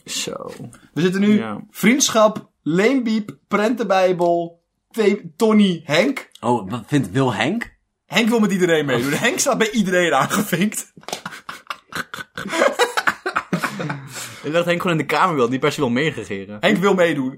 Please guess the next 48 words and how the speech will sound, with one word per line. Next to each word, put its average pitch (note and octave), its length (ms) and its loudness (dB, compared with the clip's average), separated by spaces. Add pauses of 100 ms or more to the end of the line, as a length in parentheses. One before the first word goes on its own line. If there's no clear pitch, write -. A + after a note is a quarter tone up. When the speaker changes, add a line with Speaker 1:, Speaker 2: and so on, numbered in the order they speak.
Speaker 1:
Oké, C3+ 120 2
Speaker 2:
Henk G#3 180 4
Speaker 1:
ja, A3 100 -2
Speaker 2:
wil F3 120 2
mee. C3+ 400 0
Speaker 1:
fair. - 200 -12
Speaker 3:
Het B2 80 -6
wordt D3+ 200 -4
tijd. C#3+ 340 0
Speaker 2:
Het D#3+ 140 2
werd F3 200 2
tijd. F3+ 160 4
Het E3 100 4
is E3+ 100 0
tijd F#3+ 220 4
Speaker 1:
Ja. A#3 60 -4
Speaker 2:
voor E3 100 0
Henk. C#3+ 360 -4 (120)
Speaker 1:
Ja. A#2+ 120 -8
Speaker 2:
Maar F3 140 4
wat G#3+ 140 -4
vindt, A#3+ 280 -6
kan G#3+ 180 2
Donderdag D4 380 2
zich C4+ 120 -6
hierin C#4 240 -2
vinden? C#4+ 280 -4
Maar G#3 260 -4
die F3 100 -2
wil A#3+ 140 4
misschien A3 220 2
de E3 160 0
E F3+ 120 2
U B3+ 160 -4
uit, A3 360 0
die G3+ 80 -8
wil G#3 200 -2
een G3 60 -6
eigen G#3 220 -4
Speaker 1:
Ja. - 80 -6
Speaker 2:
valuta. B3 280 2
Dat D#3+ 100 4
is - 60 -4
voor - 120 -6
ons C4+ 200 0
zijn A3+ 140 2
wel F#3+ 80 6
harde. F#3 280 2